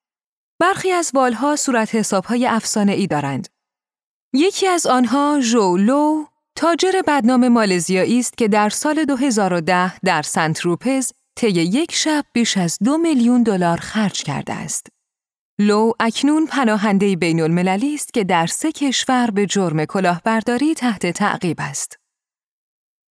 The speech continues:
هنگامی که والها ولخرجی را شروع می‌کنند،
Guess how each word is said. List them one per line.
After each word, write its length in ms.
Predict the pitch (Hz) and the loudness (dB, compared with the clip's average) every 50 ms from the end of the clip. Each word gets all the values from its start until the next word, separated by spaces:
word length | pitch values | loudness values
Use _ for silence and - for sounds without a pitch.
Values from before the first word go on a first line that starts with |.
| _ _ - | _ _ -2
هنگامی 420 | 302 320 302 277 330 330 320 330 | 0 2 2 4 4 2 2 2
که 160 | 302 - 320 302 | 0 0 -2 0
والها 460 | 240 285 277 262 240 208 - 269 277 | 2 2 2 2 2 0 0 -2 0
ولخرجی 580 | 233 240 220 - - - 226 208 175 - 190 | 0 0 -2 -2 -2 -2 -2 -2 -2 -2 -2
را 100 | 165 165 | 0 0
شروع 300 | 165 - - 214 196 190 | -2 0 0 0 0 2
می‌کنند، 580 | 185 196 202 - 254 247 262 262 262 262 254 226 | 0 0 0 0 0 2 2 2 2 2 0 0